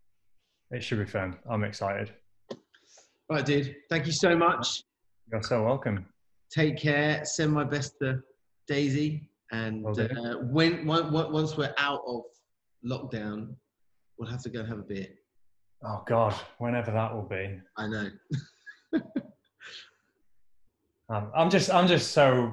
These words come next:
Speaker 1: grateful that I can keep building guitars. You know, a lot of people are struggling right now, and, and, uh, you know, I get to do what I love every day,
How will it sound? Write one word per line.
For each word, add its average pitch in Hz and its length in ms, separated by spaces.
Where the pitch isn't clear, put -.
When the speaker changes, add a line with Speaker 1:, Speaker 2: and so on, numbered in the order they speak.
Speaker 1:
grateful 113 360
that 107 120
I 113 60
can 113 140
keep 110 200
building 98 260
guitars. 92 460
You 104 80
know, 98 200
a 120 40
lot 117 200
of 113 60
people 107 300
are 98 100
struggling 101 540
right 101 180
now, 98 240
and, 98 260
and, 98 360
uh, 101 460
you 107 60
know, - 120
I 135 120
get 143 180
to 131 80
do 123 160
what 117 160
I 110 40
love 110 220
every 110 200
day, 113 360